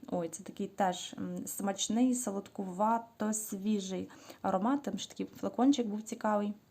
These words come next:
Жулі, Жулі. Цей мені щось аромат не дуже зайшов. Так. Ось ці аромати Belle Ange, е, також виводились, коли я тільки прийшла.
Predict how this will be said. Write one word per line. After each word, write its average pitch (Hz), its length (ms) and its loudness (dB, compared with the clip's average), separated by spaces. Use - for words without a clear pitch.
Жулі, 208 480 4
Жулі. 190 540 2
Цей 196 160 -4
мені 196 200 -2
щось 190 280 -8
аромат 196 380 -2
не 185 140 -2
дуже 175 260 -4
зайшов. 214 520 0
Так. 180 420 2
Ось 202 160 -6
ці - 180 0
аромати 214 480 4
Belle 202 320 4
Ange, 277 520 2
е, 190 540 -2
також 190 460 0
виводились, 185 680 2
коли 190 260 -2
я 185 300 0
тільки - 240 -14
прийшла. 185 540 -2